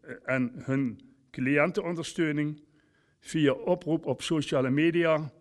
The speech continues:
eh, en, en dan met name wat doen we voor jongeren. We hebben daar, eh, zelf een, een pisa-avond over georganiseerd. En dan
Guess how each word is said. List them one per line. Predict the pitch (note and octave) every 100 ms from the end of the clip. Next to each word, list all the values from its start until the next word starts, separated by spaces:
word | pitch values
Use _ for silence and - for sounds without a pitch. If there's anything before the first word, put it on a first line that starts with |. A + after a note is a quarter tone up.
| _ _ _ _ _ _ _
eh, | - A2 A2 G#2+ G2+ - A#2+
en, | A2 A#2+
en | A#2+ A#2 A2+
dan | B2+ B2+
met | B2+
name | B2 B2+ A#2+ A#2
wat | G#2 A#2+
doen | A#2 A#2+
we | G2+
voor | A2
jongeren. | B2 C#3 D#3+ D#3
We | B2
hebben | A#2+ A2+
daar, | A2+ G#2 -
eh, | - A2+
zelf | B2 A2+ B2
een, | A2 A2 -
een | G2+ F2+ _
pisa-avond | F#3+ E3+ F3+ D3+ C#3+ C#3+
over | B2 A#2
georganiseerd. | C3+ A2+ A#2 G#2 A#2 A2 - _ _ _ _ _ _ _ _
En | - B2
dan | B2 D3+ E3